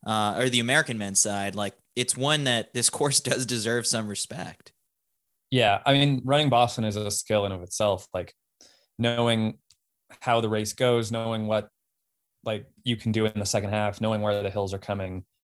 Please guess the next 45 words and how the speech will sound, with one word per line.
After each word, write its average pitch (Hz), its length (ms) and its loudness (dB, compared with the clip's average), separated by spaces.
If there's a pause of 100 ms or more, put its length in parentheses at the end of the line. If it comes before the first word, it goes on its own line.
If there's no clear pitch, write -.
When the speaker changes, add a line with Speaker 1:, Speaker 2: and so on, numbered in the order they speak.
(300)
Speaker 2:
I 120 80 2
felt 117 160 4
like 104 160 4
I 98 60 2
had 95 160 -2
an 90 60 -6
advantage. 92 640 -8
And 135 180 6
also, 123 380 4
like, 98 260 0 (1160)
knowing 110 760 2
sort 107 220 0
of 101 60 -4
the 104 60 -4
tangents 107 680 -4
a 95 60 -4
little 110 180 0
bit 110 200 -2
too. 135 360 2 (160)
Um, 110 340 0
like, 113 140 -2
once 143 260 0
we 135 80 0
got 117 220 -2
separated, 107 640 -2 (520)
and 107 340 -2
it's 123 100 -4
kinda 165 180 2
hard 139 200 4
to 131 160 -4
run 123 160 0
tangents 120 420 -4
when 113 80 -4
the 104 80 -4
whole 113 180 0
group 113 320 -4
is 123 120 -6
together, 127 440 0 (600)
uh, 110 240 0
in 113 100 -2
part 117 340 0
because, 104 260 -6
like, 104 240 -2 (560)
the 117 140 -2
African 117 760 -2